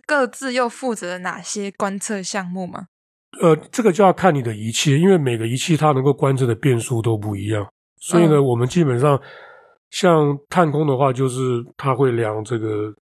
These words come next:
Speaker 2: 温度、压力、湿度嘛。那我们雷达就是看风，还有这个，那个双极化的功能就是看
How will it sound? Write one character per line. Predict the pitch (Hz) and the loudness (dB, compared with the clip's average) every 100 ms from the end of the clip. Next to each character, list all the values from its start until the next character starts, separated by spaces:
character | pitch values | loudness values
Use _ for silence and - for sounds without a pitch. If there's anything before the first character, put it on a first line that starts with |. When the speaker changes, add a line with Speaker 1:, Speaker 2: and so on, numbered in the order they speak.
| _ | _
Speaker 2:
温 | - 139 | -2 0
度、 | 139 | 2
压 | 131 127 | 2 2
力、 | 123 117 | 0 0
湿 | - 123 113 | -2 -4 -4
度 | 117 107 | -4 -4
嘛。 | 95 - _ _ _ | -8 -16 _ _ _
那 | 139 127 | -2 0
我 | 113 | 0
们 | 120 | 2
雷 | 127 139 | 2 2
达 | 127 | 2
就 | 123 | 0
是 | 123 | -2
看 | - 147 120 | -2 -4 -4
风， | 113 147 120 120 - - _ _ _ | -4 -4 -2 -2 -8 -20 _ _ _
还 | - | -2
有 | 123 | -2
这 | 110 127 | 0 0
个， | 117 120 _ _ _ _ _ _ - - | -2 -4 _ _ _ _ _ _ -16 -6
那 | - | -4
个 | 120 | -2
双 | - 151 | 0 0
极 | 139 | 4
化 | 143 | 2
的 | 127 | 2
功 | 113 135 | 0 0
能 | 113 | 0
就 | 117 | -4
是 | 117 | -4
看 | - - 120 | -4 -4 -4